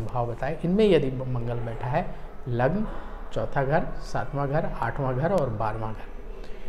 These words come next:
आप अपनी कुंडली खोल करके देख लीजिए। अगर यहाँ मंगल बैठा है तब मंगल दोष है, अगर यहाँ मंगल नहीं है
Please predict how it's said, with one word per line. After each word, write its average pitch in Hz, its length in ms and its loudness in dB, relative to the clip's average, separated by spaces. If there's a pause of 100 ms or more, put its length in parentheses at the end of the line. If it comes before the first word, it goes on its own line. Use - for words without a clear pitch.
(240)
आप 151 180 6
अपनी 151 220 2
कुंडली 147 420 2
खोल 147 280 2
करके 131 300 0
देख 165 260 6
लीजिए। 147 300 6
अगर 135 240 4
यहाँ 131 280 6
मंगल 143 340 4
बैठा 113 320 0
है 160 240 6 (460)
तब 185 140 4 (220)
मंगल 123 400 2
दोष 104 360 -2
है, - 180 -6 (1300)
अगर 143 220 4
यहाँ 143 240 2
मंगल 127 380 2
नहीं 151 320 6
है 220 200 6